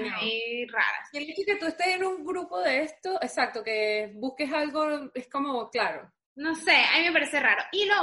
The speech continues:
Speaker 2: otro, es que no sé, yo considero que si yo estoy en algo y por alguna razón me topé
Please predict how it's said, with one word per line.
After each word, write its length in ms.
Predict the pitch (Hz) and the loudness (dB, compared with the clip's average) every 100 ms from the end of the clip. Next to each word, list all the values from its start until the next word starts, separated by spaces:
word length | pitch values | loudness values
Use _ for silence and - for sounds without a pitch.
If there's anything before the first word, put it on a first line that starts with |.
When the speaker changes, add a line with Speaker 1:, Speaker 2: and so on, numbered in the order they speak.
| 262 | 2
Speaker 2:
otro, 400 | - 254 320 - _ _ _ _ - _ _ _ _ | -2 -4 -6 -8 _ _ _ _ -20 _ _ _ _
es 140 | 277 254 | -6 -2
que 120 | 359 | 0
no 200 | 339 359 | 2 2
sé, 300 | 339 339 277 | 2 4 6
yo 180 | 240 262 | 6 2
considero 580 | 339 349 320 269 233 233 | 2 0 4 6 4 0
que 80 | 247 | -4
si 160 | 247 254 | -4 -4
yo 80 | |
estoy 300 | 277 - 349 | -2 0 2
en 140 | 359 349 | 4 4
algo 440 | 277 226 226 247 | 4 4 0 -2
y 160 | - 214 | -4 -6
por 140 | 240 | -2
alguna 340 | 233 240 254 311 | 0 0 0 2
razón 440 | 294 269 277 247 - | 0 -2 0 0 0
me 180 | 240 233 | -2 -2
topé 760 | 233 226 - 254 196 214 - | -2 -4 0 2 0 -4 -14